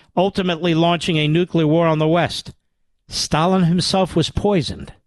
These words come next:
in a Leternoi killing by his underling, Lavrinity Beria. Beria. Those of you who know a little bit of Russian history, you've heard of Beria. Beria likely used the appropriate blood thinner poison,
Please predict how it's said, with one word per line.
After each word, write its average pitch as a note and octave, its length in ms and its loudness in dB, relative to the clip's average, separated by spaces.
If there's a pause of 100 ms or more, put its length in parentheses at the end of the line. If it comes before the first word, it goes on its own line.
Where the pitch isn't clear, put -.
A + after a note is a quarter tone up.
(840)
in A#2+ 80 0
a A#2 80 2
Leternoi D#3 540 2
killing B2 400 -2
by A#2+ 160 2
his A#2+ 160 2
underling, G2+ 540 0 (760)
Lavrinity C#3+ 640 2
Beria. G#2+ 600 0 (1300)
Beria. F2+ 600 -2 (1040)
Those A2 240 0
of A#2 100 0
you A2+ 180 2
who A2 120 0
know G#2+ 120 0
a - 20 0
little C3+ 260 0
bit G#2+ 140 0
of G2+ 100 -2
Russian A2 320 -2
history, A#2 400 0
you've A2+ 140 -4
heard C3 200 -2
of A2 100 -2
Beria. G#2 480 0 (1500)
Beria E3+ 360 0
likely E3+ 320 0
used E3+ 320 0
the D#3 80 2
appropriate D#3+ 560 -2
blood D#3+ 280 0
thinner C#3+ 300 0
poison, C3+ 640 0